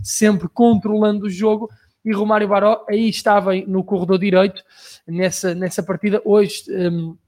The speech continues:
ontem estava no, no corredor esquerdo, eh, e eu creio que ele, eh, tem essa capacidade se, se estiver a top,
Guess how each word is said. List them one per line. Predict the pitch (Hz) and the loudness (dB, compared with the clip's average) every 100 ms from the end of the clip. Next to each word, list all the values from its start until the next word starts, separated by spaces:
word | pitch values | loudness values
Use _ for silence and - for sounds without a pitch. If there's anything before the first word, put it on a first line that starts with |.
| _ _ _ _ _ - | _ _ _ _ _ 2
ontem | 196 190 190 | 2 2 -2
estava | 160 190 175 170 | -2 0 0 0
no, | 175 175 170 165 | -4 -2 -2 -2
no | 175 | -4
corredor | 165 175 180 | -4 -2 -2
esquerdo, | 180 - 185 202 190 - - _ _ _ - | -2 0 0 0 -4 -20 -20 _ _ _ -4
eh, | 214 214 | -4 0
e | 214 | 2
eu | 208 | 2
creio | 214 220 214 214 | 2 2 0 -2
que | 214 | 0
ele, | 208 190 - _ _ - | 0 0 -6 _ _ -6
eh, | 190 190 185 - | 0 0 -2 -2
tem | 247 240 220 | 0 0 -2
essa | 208 - | -4 -4
capacidade | 208 208 - 151 214 202 208 202 165 | -4 -4 -4 -6 -4 -2 -2 -4 -8
se, | - - 226 | -12 -6 -6
se | - - 196 | -6 -10 -10
estiver | - 220 196 214 | -6 -4 -2 -2
a | 208 | -2
top, | 208 202 196 | 0 0 0